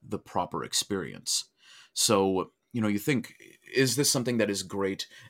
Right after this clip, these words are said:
at home in the dark with your headphones? Absolutely. There is also something to be said about being in a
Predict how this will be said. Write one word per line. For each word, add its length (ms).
at 160
home 420
in 120
the 60
dark 400
with 240
your 100
headphones? 440
Absolutely. 880
There 240
is 120
also 680
something 280
to 60
be 100
said 240
about 340
being 300
in 100
a 300